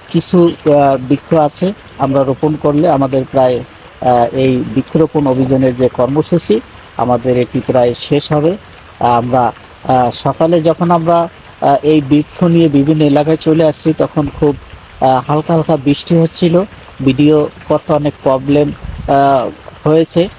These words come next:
তারপরেও বৃষ্টির মাঝে আমরা, আহ, আপনাদের দেখানোর জন্য যে আমরা কতটা, আহ, প-, আহ, পরিশ্রম করে, আহ, যে বৃক্ষরোপণ অভিযান, আহ, কর্মসূচি সেটা আমরা, আহ, সমাপ্ত করার চেষ্টা করতেছি।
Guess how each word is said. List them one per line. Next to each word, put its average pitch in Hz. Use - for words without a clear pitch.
তারপরেও 165
বৃষ্টির 160
মাঝে 160
আমরা, 143
আহ, -
আপনাদের 135
দেখানোর 147
জন্য 143
যে 139
আমরা 131
কতটা, 147
আহ, 135
প-, 147
আহ, 120
পরিশ্রম 139
করে, 135
আহ, -
যে 131
বৃক্ষরোপণ 135
অভিযান, 147
আহ, 131
কর্মসূচি 160
সেটা 143
আমরা, 123
আহ, 113
সমাপ্ত 131
করার 160
চেষ্টা 165
করতেছি। 180